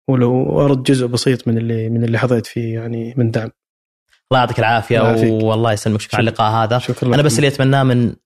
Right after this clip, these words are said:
Speaker 2: كل ال-، يعني اللي يسمعونا ويشوفونا الآن، كل الرياضيين، كل اللي ودي يخص في الرياضة، المعهد الأمانة جالس يقدم، آه، دورات كبيرة، وال-، وال-، والقادم الدورات راح يكون أكبر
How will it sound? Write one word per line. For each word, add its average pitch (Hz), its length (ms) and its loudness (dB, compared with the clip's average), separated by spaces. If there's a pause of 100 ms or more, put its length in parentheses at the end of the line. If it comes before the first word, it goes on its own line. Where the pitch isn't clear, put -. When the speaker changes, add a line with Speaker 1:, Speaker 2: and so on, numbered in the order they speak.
(220)
Speaker 2:
كل 123 200 2
ال-، 92 560 -4 (160)
يعني 110 140 -2
اللي 110 100 2
يسمعونا 104 420 0
ويشوفونا 101 360 -2
الآن، 101 380 -2 (300)
كل 139 140 4
الرياضيين، 113 560 2
كل 139 140 -2
اللي 123 100 2
ودي 117 120 0
يخص - 240 -4
في - 60 -4
الرياضة، 107 500 0 (420)
المعهد 120 540 2
الأمانة 123 400 2
جالس 120 200 0
يقدم، 120 540 0 (300)
آه، 98 460 -10
دورات 110 320 0
كبيرة، 113 420 0 (380)
وال-، 113 280 2
وال-، 110 220 -2
والقادم 120 420 0
الدورات 113 360 0
راح 107 120 -6
يكون 107 200 -2
أكبر 104 400 -4